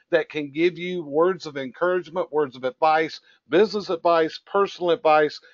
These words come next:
but the whole idea is so you can move your needle to a whole new level.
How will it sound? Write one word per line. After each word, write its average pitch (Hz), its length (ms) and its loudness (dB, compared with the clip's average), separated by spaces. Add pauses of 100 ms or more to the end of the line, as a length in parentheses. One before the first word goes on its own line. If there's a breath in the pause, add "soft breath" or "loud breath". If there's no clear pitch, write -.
(140)
but 170 140 0
the 143 80 -12
whole 202 260 0
idea 160 600 0
is 147 100 -6
so 156 120 2
you 151 260 -4
can 170 280 -6
move 180 240 -2
your 214 240 0
needle 240 800 2 (440)
to 165 120 2
a 143 80 2
whole 160 220 0
new 160 200 -8
level. 160 400 -2